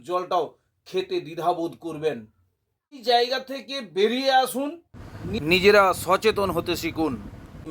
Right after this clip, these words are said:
আমাদের পশ্চিমবঙ্গের কলকাতায় গড়ে ওঠা এই ডাইরেক্ট সেলিং কোম্পানি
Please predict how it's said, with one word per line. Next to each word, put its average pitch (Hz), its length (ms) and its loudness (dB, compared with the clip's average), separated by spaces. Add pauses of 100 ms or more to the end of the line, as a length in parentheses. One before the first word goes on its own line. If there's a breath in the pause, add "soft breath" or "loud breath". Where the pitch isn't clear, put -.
(440)
আমাদের 196 300 6 (180)
পশ্চিমবঙ্গের 226 840 4 (520)
কলকাতায় 202 640 8 (180)
গড়ে 202 260 2
ওঠা 190 260 2 (800)
এই 190 100 4 (120)
ডাইরেক্ট 240 300 -12
সেলিং 233 200 2 (140)
কোম্পানি 190 400 -2